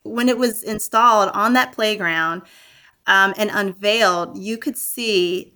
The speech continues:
this, the kids, it's, it's low to the ground. And so, and it's the same, it's life size. So a child can come up to it, and you can just see how, you know, kids were really impacted by, the,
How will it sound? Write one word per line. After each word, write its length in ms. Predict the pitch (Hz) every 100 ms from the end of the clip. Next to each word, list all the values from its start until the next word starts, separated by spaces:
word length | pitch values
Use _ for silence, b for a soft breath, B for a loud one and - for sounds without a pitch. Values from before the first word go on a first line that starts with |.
| -
this, 340 | 180 214 - -
the 140 | 214
kids, 320 | 214 - 214
it's, 200 | 208 - -
it's 180 | 196 -
low 280 | 208 233 254
to 140 | 277
the 100 | 240
ground. 420 | 208 196 190 175
And 80 | 175
so, 240 | 196 190 -
and 100 | 190
it's 80 | -
the 160 | 196 -
same, 460 | 226 233 233 226 -
it's 240 | 208 - 202
life 240 | 220 226
size. 420 | - 185 170 175 -
So 460 | 185 185 185 - 185
a 80 |
child 720 | 190 - 208 214 185 185 190 b b b
can 180 | - 220
come 220 | 214 233 226
up 120 | -
to 220 | - 220
it, 200 | 208 208 -
and 200 | 196 202
you 60 | 220
can 180 | 220 208
just 280 | 202 -
see 300 | - 226 202
how, 480 | 196 180 175 175 180 B B B
you 80 | 254
know, 80 | 233
kids 300 | 240 269 262
were 100 | 240
really 220 | 220 220
impacted 480 | 180 - 175 - 175
by, 260 | 170 165 170 -
the, 160 | 233